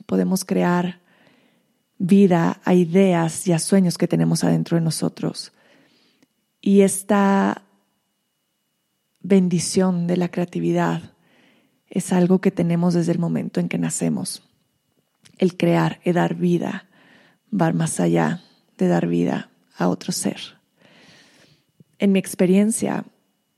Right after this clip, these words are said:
eh, al estar embarazada de mi primera hija, tuve la fortuna de estar dando a luz a un proyecto también, a uno de los proyectos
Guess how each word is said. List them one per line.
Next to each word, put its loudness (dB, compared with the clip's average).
eh, -2
al 2
estar 2
embarazada 2
de 4
mi 4
primera -2
hija, -6
tuve 4
la 2
fortuna -2
de -2
estar -2
dando 2
a 6
luz 4
a 4
un 2
proyecto -2
también, -6
a -4
uno -4
de -2
los -6
proyectos -2